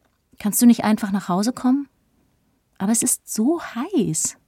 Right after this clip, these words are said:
„Wo bist du gerade?“ „In der Nähe vom Friedhof.“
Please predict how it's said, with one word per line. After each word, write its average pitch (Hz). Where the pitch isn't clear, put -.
„Wo 196
bist 220
du 285
gerade?“ 247
„In 214
der 226
Nähe 247
vom 233
Friedhof.“ -